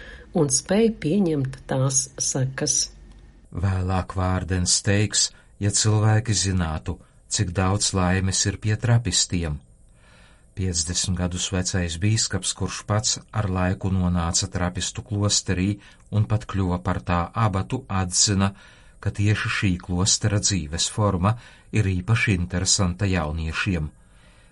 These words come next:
Speaker 2: Ja cilvēki zinātu, cik daudz laimes var atrast kloster dzīvē, tad klosteri būtu pārpildīti. Tomēr es domāju, ka ir vērojamas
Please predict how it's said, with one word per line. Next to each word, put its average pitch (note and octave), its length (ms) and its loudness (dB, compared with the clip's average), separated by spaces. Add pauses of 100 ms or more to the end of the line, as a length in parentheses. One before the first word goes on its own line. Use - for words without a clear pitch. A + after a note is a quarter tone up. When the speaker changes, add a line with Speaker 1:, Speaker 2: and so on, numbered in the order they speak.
Speaker 2:
Ja G#2+ 120 4
cilvēki G2 600 2
zinātu, F2+ 640 0 (280)
cik F#2+ 240 -2
daudz G2 420 2
laimes F2+ 560 2
var F2+ 140 0
atrast F#2+ 500 0
kloster G#2 480 0
dzīvē, F#2+ 640 2 (400)
tad A#2 200 0
klosteri A2 640 4
būtu A2 320 0
pārpildīti. F2+ 1080 0 (920)
Tomēr E2+ 420 0
es - 160 0
domāju, F#2+ 640 2 (360)
ka A2 100 2
ir G2+ 200 4
vērojamas F2+ 760 2